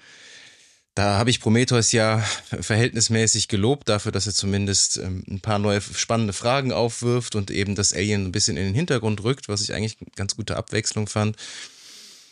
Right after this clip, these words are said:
Ähm, war meine Erwartungshaltung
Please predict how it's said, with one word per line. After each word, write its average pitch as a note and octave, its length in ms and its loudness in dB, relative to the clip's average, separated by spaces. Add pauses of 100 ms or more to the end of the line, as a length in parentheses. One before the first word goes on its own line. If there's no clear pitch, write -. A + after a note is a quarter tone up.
(520)
Ähm, A2+ 500 4
war A2+ 260 4
meine B2 360 4
Erwartungshaltung A#2 1500 4